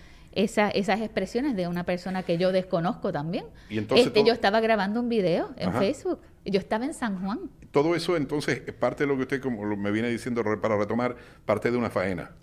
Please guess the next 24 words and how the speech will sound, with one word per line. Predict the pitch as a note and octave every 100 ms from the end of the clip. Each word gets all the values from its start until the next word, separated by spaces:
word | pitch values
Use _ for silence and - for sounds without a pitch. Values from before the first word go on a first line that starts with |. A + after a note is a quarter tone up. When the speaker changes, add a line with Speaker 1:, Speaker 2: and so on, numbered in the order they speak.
| -
Speaker 1:
Sí, | - - C4+
es | C#4+
una | C#4+ D4+
faena | D#4+ D4+ A#3+ B3 B3+ C4+ C4
para, | G#3+ G3 F#3+ F#3 F#3 F3+
para | G3 F#3 F#3
desacreditarme, | F#3 F#3 F#3+ G3 G3+ F#3+ F#3 F3 F#3 A#3+
para | B3 G3+ F#3+
que | F#3+
la | F#3
gente | F#3 F3+ A3
no | G#3+
me | G#3
escuche, | G3+ - - E3+ E3 - C4 - - -
para | G3 G3
Speaker 2:
Ujú. | F#3+
Speaker 1:
levantar | F#3 F3+ F3+ F#3
sus | A#3+
peca-, | - G#3 G3+ -
suspicacias | - A#3 A#3 G#3 E3+ F3+ A3+ G#3+
sobre | G#3+ G3 F#3
mis | F#3
motivaciones. | F#3 F#3 F3+ E3 F3 F3 E3 F#3
Speaker 2:
Ujú. | C4